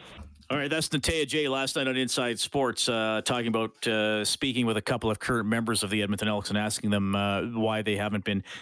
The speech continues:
vaccinated. Again, up to now, twelve players for the Elks who have, uh, who have tested positive. Uh,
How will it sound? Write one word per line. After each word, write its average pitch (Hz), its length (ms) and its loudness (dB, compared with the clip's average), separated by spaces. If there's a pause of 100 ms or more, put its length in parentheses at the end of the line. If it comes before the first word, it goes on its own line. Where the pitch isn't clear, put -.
vaccinated. 117 680 -2
Again, 110 280 0
up 110 180 -4
to 127 120 0
now, 110 240 0
twelve 143 500 0
players 120 420 0
for 110 460 0 (540)
the 123 100 0
Elks 156 320 -2
who 123 160 0
have, 107 400 0
uh, 101 800 0
who 120 100 0
have 107 140 -2
tested 107 360 -2
positive. 131 540 -2
Uh, 110 120 0